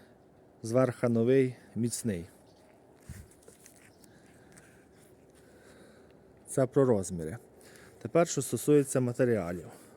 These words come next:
Перший до мене приїхав камінь. камаз каменя шість п'ятсот. Шість п'ятсот. Це ще кінець червня було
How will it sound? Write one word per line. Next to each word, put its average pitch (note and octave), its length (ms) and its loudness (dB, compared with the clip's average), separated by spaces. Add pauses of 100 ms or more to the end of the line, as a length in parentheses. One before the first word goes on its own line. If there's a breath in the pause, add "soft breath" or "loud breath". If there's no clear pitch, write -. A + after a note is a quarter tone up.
(140 loud breath)
Перший C#3 480 0 (460)
до A#2 140 -2
мене B2 280 2
приїхав A#2 520 0
камінь. G#2 320 -2 (920 loud breath)
камаз B2+ 400 0
каменя D#3 600 0 (720 loud breath)
шість - 420 -4
п'ятсот. A#2 440 0 (2750 loud breath)
Шість - 380 -2
п'ятсот. C3+ 600 0 (2000 loud breath)
Це C3+ 140 2
ще C3 140 -2
кінець A#2+ 340 -2
червня G#2+ 460 0
було C#3 400 0